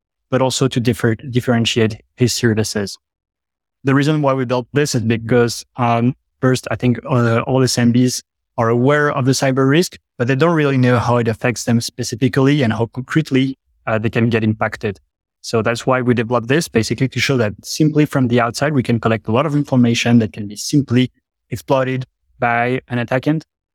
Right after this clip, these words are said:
just to per-, uh, to create damages to the company. So here, for example, we're seeing the list of all the prospects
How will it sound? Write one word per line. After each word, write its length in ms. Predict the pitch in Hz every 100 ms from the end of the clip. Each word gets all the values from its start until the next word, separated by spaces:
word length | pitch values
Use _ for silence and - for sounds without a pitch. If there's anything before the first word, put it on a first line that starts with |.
| _
just 260 | - 120 -
to 120 | 127
per-, 240 | 107 135
uh, 320 | 135 117 110 110
to 100 | 107
create 280 | 110 123 113
damages 400 | 113 113 110 113
to 100 | 110
the 100 | 110
company. 420 | 107 101 104 113 - _ _ _ _ _
So 440 | - 127 120 120 127 _
here, 400 | - 139 139 131 - _
for 100 | 120
example, 340 | 117 120 143 135
we're 180 | 123
seeing 400 | 113 - 117 117
the 100 | 110
list 220 | 117 117 117
of 100 | 107
all 100 | 110
the 100 | 107
prospects 720 | 127 123 - 127 127 -